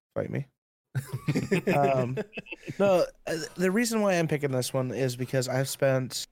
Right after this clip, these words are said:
Speaker 1: many, many hours in Battlefield three and Battlefield four. But the reason why I'm picking Battlefield three over Battlefield four is because Battlefield four was just a refreshed version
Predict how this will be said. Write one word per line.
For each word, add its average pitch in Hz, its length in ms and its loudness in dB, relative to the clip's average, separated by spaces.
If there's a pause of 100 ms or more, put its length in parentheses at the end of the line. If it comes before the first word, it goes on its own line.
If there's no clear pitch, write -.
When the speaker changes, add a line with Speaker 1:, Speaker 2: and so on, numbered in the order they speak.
Speaker 1:
many, 131 840 -2
many 120 400 -6
hours 113 400 -4
in 113 220 -6
Battlefield 113 480 -2
three 104 240 -2
and 113 140 -2
Battlefield 117 420 0
four. 107 360 -2 (600)
But 123 80 -2
the 117 100 2
reason 131 240 4
why 127 100 4
I'm 123 80 2
picking 127 300 -2
Battlefield 117 460 -2
three 127 240 -2
over 139 240 0
Battlefield 139 480 0
four 135 360 0 (680)
is 131 180 2
because 135 320 0
Battlefield 135 480 2
four 123 220 0
was 123 160 -2
just - 220 -8
a 113 40 -2
refreshed 120 640 -2
version 127 720 -4